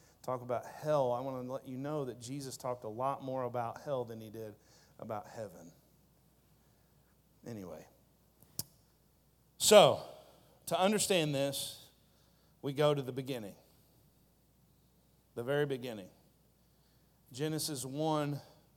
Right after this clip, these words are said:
through three. We're gonna look at the moment that sin enters the world.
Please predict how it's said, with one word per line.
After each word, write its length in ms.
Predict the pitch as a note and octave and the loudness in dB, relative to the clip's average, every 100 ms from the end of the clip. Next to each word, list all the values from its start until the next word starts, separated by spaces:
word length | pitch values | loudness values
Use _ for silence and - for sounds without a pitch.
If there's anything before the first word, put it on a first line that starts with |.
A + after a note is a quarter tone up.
| _ _ _ _ _ _ - | _ _ _ _ _ _ -20
through 220 | - D3 | -6 -4
three. 400 | A#2+ C#3+ G#2+ F#2+ - - _ _ _ _ _ _ _ _ _ _ _ _ - - - - _ _ - | -4 -6 -6 -8 -14 -20 _ _ _ _ _ _ _ _ _ _ _ _ -20 -20 -20 -20 _ _ -8
We're 120 | D#3+ | -2
gonna 100 | F3+ | 2
look 180 | F3 F#3 | 4 2
at 80 | D#3+ | 0
the 60 | |
moment 460 | E3+ E3 F#3 F#3+ D#3 | 0 4 4 4 0
that 180 | C#3+ A#2 | -2 -2
sin 380 | - F#3 F#3+ E3+ | -2 -2 -2 -4
enters 340 | E3+ F#3 D#3+ | -4 -2 -2
the 80 | C#3+ | -2
world. 540 | C#3 D3 C3+ G#2 - | -2 0 0 -2 -6